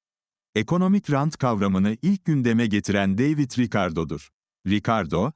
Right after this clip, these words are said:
rantı, toprağın kullanımı için toprak sahibine ödenen bedel olarak tanımlamıştır. Ricardo'nun sözünü ettiği rant, mutlak rant ya da kıtlık rantı olarak bilinir.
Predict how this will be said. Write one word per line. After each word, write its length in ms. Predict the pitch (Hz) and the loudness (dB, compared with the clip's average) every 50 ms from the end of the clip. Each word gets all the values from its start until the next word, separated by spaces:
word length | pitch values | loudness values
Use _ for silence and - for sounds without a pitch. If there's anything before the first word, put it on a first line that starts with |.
| _ _ - 90 | _ _ -4 -2
rantı, 500 | 98 101 95 92 90 - 117 131 156 - _ _ | 0 0 0 0 -2 -2 -2 -2 -4 -6 _ _
toprağın 420 | - 143 131 123 - 147 165 190 190 | -4 -4 -4 -2 -2 -2 0 0 -2
kullanımı 480 | - - 135 117 113 113 113 113 123 | 0 0 0 0 2 2 2 2 2
için 340 | 123 104 - - 104 95 90 | 0 0 0 0 -2 0 -2
toprak 440 | 85 - 110 104 - 139 165 170 - | -2 -2 -4 -2 -2 -4 -4 -2 -2
sahibine 520 | - 165 156 147 135 127 113 120 120 123 | -2 -2 0 0 0 0 0 0 0 0
ödenen 480 | 110 98 98 107 98 101 110 127 143 117 | 0 0 0 0 0 0 0 0 0 0
bedel 280 | 113 110 104 127 135 127 | 0 0 0 0 0 0
olarak 380 | 110 95 90 85 82 80 - | 0 0 0 0 -2 -2 -2
tanımlamıştır. 840 | - 95 92 92 90 90 85 82 82 80 - - - 85 - - - _ _ _ _ _ _ _ _ _ _ _ _ _ - | -2 0 0 0 0 0 0 0 -2 -2 -4 -6 -6 -8 -10 -12 -20 _ _ _ _ _ _ _ _ _ _ _ _ _ -2
Ricardo'nun 640 | 95 117 127 - 208 226 226 196 190 175 156 143 127 | -2 -2 0 0 0 0 2 2 2 2 2 2 0
sözünü 440 | - - 117 107 95 110 117 135 127 | 0 0 0 0 2 2 0 2 0
ettiği 440 | 107 87 - - 98 92 87 80 | -2 -2 -2 -2 -2 0 0 0
rant, 320 | 73 71 76 98 135 - - _ _ _ - | -2 -2 -2 -2 -2 -6 -8 _ _ _ -2
mutlak 460 | 120 135 - - 160 170 170 - - | -2 -2 -2 -2 -2 -2 -2 -2 -2
rant 280 | 104 107 123 151 - 135 | -2 0 0 0 0 0
ya 140 | 127 107 | 0 0
da 140 | 139 143 135 | 0 -2 -2
kıtlık 420 | - 131 120 - 131 139 127 - 120 | -2 -4 -4 -2 -4 -4 -2 0 0
rantı 300 | 110 107 101 95 110 104 | 0 0 0 0 0 0
olarak 380 | 92 87 90 85 87 82 - | 0 0 0 0 -2 -2 -2
bilinir. 480 | 101 95 90 87 82 78 80 - - | -2 0 0 0 -2 -4 -6 -12 -16